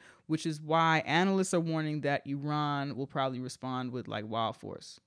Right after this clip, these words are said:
Like, this is not somebody who was like, "Yeah, they took so-and-so out. We'll figure something out." Or we'll, we'll just, 'cause, 'cause we have been in this shadow war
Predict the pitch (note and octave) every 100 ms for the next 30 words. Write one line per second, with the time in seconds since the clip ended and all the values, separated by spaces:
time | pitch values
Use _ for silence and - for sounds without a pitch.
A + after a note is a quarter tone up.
0 | _ C#3 D3+ F3+ G3+ A3+ G#3 G3 F3+ -
1 | F3 F3 E3 D#3 D#3 D3+ D3 - C3+ C3+
2 | F3 F3+ F3+ E3+ E3+ D#3+ D3 D3 G3 E3
3 | - E3 D#3+ E3 D3 C#3+ C#3 C3+ - _
4 | _ _ _ _ _ D3 D3+ - D#3 D3+
5 | D3 C#3+ C3+ B2 G#2 C#3 C#3+ F3 F3 E3
6 | D#3 F3+ F#3 F#3 E3+ F#3+ D#3 - - E3
7 | C#3+ D#3+ A3 A#3+ G3+ F3 D3+ D#3+ D#3+ D#3+
8 | - C#3+ C#3+ C#3 C3 - D3+ C#3+ C#3+ C#3
9 | C#3+ C#3+ C#3 C3+